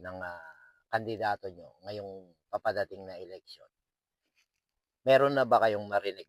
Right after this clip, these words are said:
mga boss na kandidato na ang kanyang slogan o ang kanyang mga plataporma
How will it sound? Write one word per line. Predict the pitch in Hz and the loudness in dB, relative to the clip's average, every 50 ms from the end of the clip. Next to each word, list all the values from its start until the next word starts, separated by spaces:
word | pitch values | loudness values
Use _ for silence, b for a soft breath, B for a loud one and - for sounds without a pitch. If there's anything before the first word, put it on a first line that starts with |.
| _ | _
mga | 87 87 87 87 _ | -10 -6 -6 -6 _
boss | - 73 - - - - _ _ _ _ _ _ _ _ - | -8 -16 -14 -14 -14 -14 _ _ _ _ _ _ _ _ -4
na | 110 110 107 | -2 0 2
kandidato | 107 101 101 92 104 95 90 87 87 82 _ - 78 69 - _ _ _ _ _ _ _ _ _ _ _ _ _ _ _ _ _ _ _ _ _ _ _ _ _ _ | 0 0 0 -2 -4 -2 0 0 0 -2 _ -8 -12 -12 -14 _ _ _ _ _ _ _ _ _ _ _ _ _ _ _ _ _ _ _ _ _ _ _ _ _ _
na | - 113 127 120 123 | -4 -2 -2 0 0
ang | 117 - | -2 2
kanyang | - 110 104 110 110 101 98 95 85 85 _ _ _ _ | 2 0 0 0 -6 -6 -8 -10 -12 -16 _ _ _ _
slogan | - - - - - 127 127 120 113 95 101 87 78 - - _ _ _ _ _ _ _ _ _ _ _ _ _ - | -16 -14 -12 -6 2 4 6 6 6 4 0 -2 -2 -6 -12 _ _ _ _ _ _ _ _ _ _ _ _ _ 6
o | 131 143 | 8 8
ang | 143 127 98 | 8 8 6
kanyang | 120 120 113 113 110 107 | 0 0 0 -2 -8 -8
mga | 107 104 104 104 95 _ - | -6 -2 -2 -2 -2 _ -4
plataporma | 101 98 95 - 95 90 - 98 98 92 85 90 87 78 | -6 -6 -4 -4 -6 -6 -2 -2 -2 -2 -2 -4 -10 -12